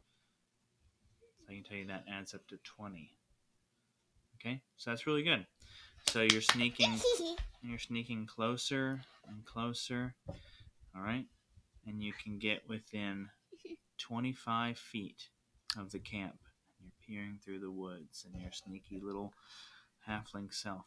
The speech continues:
Speaker 1: Okay, and you see in the
Speaker 2: They
Speaker 1: camp
Speaker 2: probably couldn't see me 'cause I'm so small.
Speaker 1: That's true. They probably had a little time, hard time seeing you because you're just a halfling.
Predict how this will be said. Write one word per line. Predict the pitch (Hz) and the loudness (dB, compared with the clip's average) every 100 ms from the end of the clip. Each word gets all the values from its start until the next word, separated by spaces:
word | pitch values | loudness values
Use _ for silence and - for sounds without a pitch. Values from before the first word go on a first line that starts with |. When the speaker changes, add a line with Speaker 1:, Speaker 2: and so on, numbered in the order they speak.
| - | -14
Speaker 1:
Okay, | 92 - 104 | -14 -4 0
and | 107 | 2
you | 110 | 2
see | 110 - 127 | 0 2 4
in | 123 117 | 4 4
the | |
Speaker 2:
They | 294 | 2
Speaker 1:
camp | - 320 349 | 4 4 6
Speaker 2:
probably | 427 | 2
couldn't | - 370 330 294 | 2 0 0 -4
see | - 302 285 | -4 -4 -4
me | 277 294 | -8 -12
'cause | 247 | -12
I'm | 240 220 | -12 -12
so | 254 247 | -12 -12
small. | - 240 220 220 - _ - - | -12 -10 -10 -10 -16 _ -10 -4
Speaker 1:
That's | - 320 | 0 0
true. | - 123 95 | 4 2 2
They | 101 | -2
probably | - 120 117 117 | 0 2 4 4
had | 113 | 4
a | 110 | 4
little | 110 | 2
time, | 110 110 107 104 - - | 0 -2 -2 -4 -12 -10
hard | 113 110 - | -2 -2 -2
time | 107 104 | -6 -6
seeing | 107 101 | -6 -6
you | 95 | -6
because | 92 101 95 | -10 -12 -12
you're | 95 | -12
just | 98 - | -12 -12
a | 85 | -10
halfling. | 98 95 - - | -10 -10 -12 -20